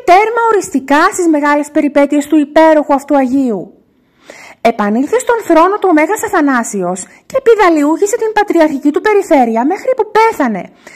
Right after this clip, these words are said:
στις δύο Μαΐου του τριακόσια εβδομήντα τρία. Έφυγε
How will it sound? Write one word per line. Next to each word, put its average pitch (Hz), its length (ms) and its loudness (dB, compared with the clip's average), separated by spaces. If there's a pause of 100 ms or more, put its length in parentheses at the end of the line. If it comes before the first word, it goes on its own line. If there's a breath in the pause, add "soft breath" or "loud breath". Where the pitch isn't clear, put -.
(120 loud breath)
στις 214 280 -4
δύο 285 140 2
Μαΐου 392 440 0
του 370 80 -4
τριακόσια 359 540 -2
εβδομήντα 453 420 -4
τρία. 254 400 0 (1120 soft breath)
Έφυγε 254 480 2